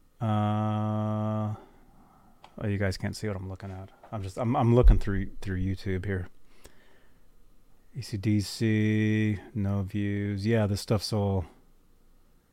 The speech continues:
yeah, all the videos are being taken down, or they're all, like, weird.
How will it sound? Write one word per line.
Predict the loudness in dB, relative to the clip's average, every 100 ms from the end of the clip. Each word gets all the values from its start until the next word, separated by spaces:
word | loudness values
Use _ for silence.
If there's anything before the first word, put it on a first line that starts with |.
| _ _ _ _ -20 -20 -20 -2
yeah, | 8 10 10 10
all | 12 12
the | 12
videos | 12 12 12 10 8
are | 6
being | 4 4 4
taken | 4 4 2
down, | 2 2 4 2 2
or | 2
they're | 2 4
all, | 4 4
like, | 2 0 -2 -8 -20 _ _ _ -20 _ -20 _ -16
weird. | -4 2 4 2 0